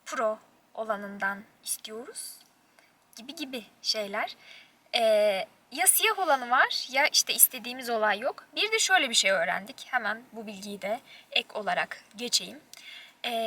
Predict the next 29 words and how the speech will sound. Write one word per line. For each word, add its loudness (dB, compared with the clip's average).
rami -4
düşük -2
olanından 0
hani -4
işte, -2
e, -4
kırk -8
sekiz -4
değil -4
de -6
yirmi -6
dörtlük -2
olanından 0
seçip 2
hafızası 4
fazla 6
olsun, 0
bir 0
terabayt 4
olsun -4
istiyorsanız 0
o 0
özel 2
üretime 0
giriyormuş -6
ve 4
sekiz 4
hafta 6
gibi -6